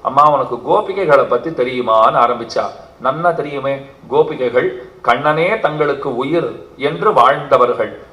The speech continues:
அந்த கோபிகைகள் எல்லாம் யார் தெரியுமா? பூர்வ அவதாரத்திலே பகவான் ராமனாக பிறந்த போது தண்டகாரண்யவாசிகளான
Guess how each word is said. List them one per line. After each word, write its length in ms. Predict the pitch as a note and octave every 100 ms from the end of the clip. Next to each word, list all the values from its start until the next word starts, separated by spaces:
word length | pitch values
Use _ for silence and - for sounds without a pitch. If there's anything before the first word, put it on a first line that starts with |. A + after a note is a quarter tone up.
| -
அந்த 240 | C3+ C3+
கோபிகைகள் 580 | A#2 F3 G#3+ G#3 F3+ D#3+
எல்லாம் 260 | D#3 F3+ D#3+
யார் 220 | C3+ D3+
தெரியுமா? 500 | C#3 C3 C3+ C#3 - - - -
பூர்வ 420 | F3+ A3 A3+ G#3 D3
அவதாரத்திலே 920 | C3+ E3 D#3 C3 A#2+ A#2+ G#2+ G2+ - - -
பகவான் 420 | B2+ E3 E3 D#3+
ராமனாக 680 | A2+ A#2 E3+ F3+ E3 D3+ C#3+
பிறந்த 500 | - B2 C3+ C3+ B2+
போது 480 | A2+ A#2 C3+ A2 - - - A2+
தண்டகாரண்யவாசிகளான 1700 | A2+ F3 G#3 G#3 G3 F#3+ F#3 F3 E3 D#3 D3 D3+ D3+ C#3 C3+ C3+ D3